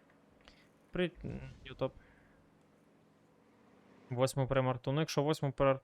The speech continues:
примарту ведуть, це буде просто жесть.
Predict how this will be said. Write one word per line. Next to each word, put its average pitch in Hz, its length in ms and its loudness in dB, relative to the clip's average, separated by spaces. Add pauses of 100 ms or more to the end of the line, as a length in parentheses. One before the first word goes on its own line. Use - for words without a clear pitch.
примарту 135 800 -2 (160)
ведуть, 139 340 -2
це - 140 -8
буде 123 180 -4
просто 117 520 -4 (880)
жесть. - 580 -4